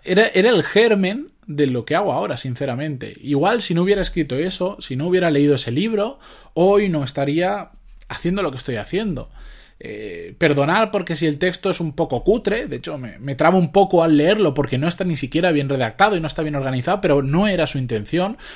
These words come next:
no era la intención de compartirlo con nadie, sino era un poco quitar un pensamiento de mi cabeza, llevarlo al papel y al final, aunque suene un poco cursi, antes lo estaba pensando yo solo, lo quité de la cabeza, lo llevé al papel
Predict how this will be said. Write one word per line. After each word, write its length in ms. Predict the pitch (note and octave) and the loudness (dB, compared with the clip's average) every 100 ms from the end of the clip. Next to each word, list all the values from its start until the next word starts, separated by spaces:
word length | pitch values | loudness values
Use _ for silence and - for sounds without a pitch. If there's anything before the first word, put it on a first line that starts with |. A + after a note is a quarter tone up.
| - | 0
no 100 | D3+ | 2
era 100 | G3+ | 4
la 80 | F#3 | 2
intención 400 | C#3+ C3+ C#3+ D#3+ | 0 -2 -2 -2
de 80 | |
compartirlo 640 | D3 C#3 C3+ B2 C#3+ C3+ A2+ | -2 -4 -4 -2 -2 0 -2
con 160 | A#2+ | -2
nadie, 260 | D#3+ A3 A#3+ | 0 0 -2
sino 300 | - C3 C3+ | -4 -2 0
era 100 | D#3+ | 0
un 100 | D3 | 0
poco 300 | D#3+ F#3 F#3+ - - - | -2 -2 -4 -8 -18 -6
quitar 320 | D#3 C#3 F#3+ | -2 2 2
un 180 | D#3+ C3+ | 2 0
pensamiento 680 | C#3 C3+ B2+ C3+ D#3+ F3+ F#3+ | -2 -2 -2 0 0 0 0
de 100 | F#3 | 0
mi 140 | F3+ | 0
cabeza, 380 | F3 F3 F#3 F#3+ | 0 0 -2 -2
llevarlo 340 | C#3 C#3 E3+ | 0 0 0
al 100 | G3 | 0
papel 460 | F3 E3 G3 A3+ C4+ - - | 0 0 0 -2 -4 -14 -4
y 100 | C#3+ | 0
al 160 | C3 A#2+ | 0 0
final, 420 | A#2+ A#2 G3+ A3 | -4 -2 -2 0
aunque 240 | F3+ C#3 | -2 -4
suene 200 | C3 E3+ | -4 -4
un 80 | G3+ | -2
poco 260 | G3+ F3+ D#3 | -4 -6 0
cursi, 340 | F#3 F3+ F3 | 0 0 -2
antes 380 | D3+ D3+ F3+ - - | -4 -4 -8 -12 -16
lo 320 | - - C#3+ | -18 -12 -10
estaba 360 | A#2+ D3 D#3+ D3+ | -4 0 0 0
pensando 400 | C#3+ B2+ D3 D3 | -2 -2 -2 -2
yo 140 | B2+ | -2
solo, 360 | C#3 E3+ A3 - - - - - | -2 -4 -4 -10 -20 -20 -20 0
lo 160 | D3+ D3 | 0 2
quité 220 | C#3+ F#3+ | 0 2
de 80 | A3 | 2
la 100 | F#3+ | 2
cabeza, 400 | E3 D3 C3+ C3 | 2 2 0 -4
lo 80 | |
llevé 220 | C3 C3 D#3 | 0 2 2
al 100 | F#3+ | 2
papel 460 | F#3+ G3+ A#3 B3+ | 0 0 -2 -4